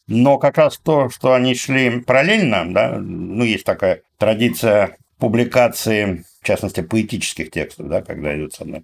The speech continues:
стороны текст на языке, а с другой стороны перевод. Можно было все сравнить, ну и предъявить, если хотите, определенные претензии к вот этому переводу на понятный язык. Он был существенно короче оригинала, то есть, э, реального текста этой главы.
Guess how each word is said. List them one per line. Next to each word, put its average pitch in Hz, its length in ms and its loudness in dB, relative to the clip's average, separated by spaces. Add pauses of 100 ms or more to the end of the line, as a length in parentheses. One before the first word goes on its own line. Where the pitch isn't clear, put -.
(120)
стороны 85 600 0
текст - 300 -4
на 90 80 -4
языке, 120 380 -2
а 90 160 2
с 85 40 -4
другой 110 220 -8
стороны 90 340 -8
перевод. 85 420 -6 (100)
Можно 175 360 2
было 165 200 2
все 165 200 -2
сравнить, 208 540 2
ну 165 160 2
и 175 60 2
предъявить, 151 500 2
если 123 200 -2
хотите, 123 420 0
определенные 110 500 0
претензии 90 760 -4
к 78 220 -8
вот 80 160 -8
этому 80 340 -6 (140)
переводу 98 440 0
на 87 120 0
понятный 95 520 -2
язык. 92 340 -8 (120)
Он 165 220 2
был 196 100 2
существенно 147 600 0
короче 120 640 0 (100)
оригинала, 90 720 0 (120)
то - 100 -12
есть, - 240 -18
э, 73 240 -8 (300)
реального 90 520 2
текста 92 540 -4 (180)
этой 90 540 -2
главы. 95 420 0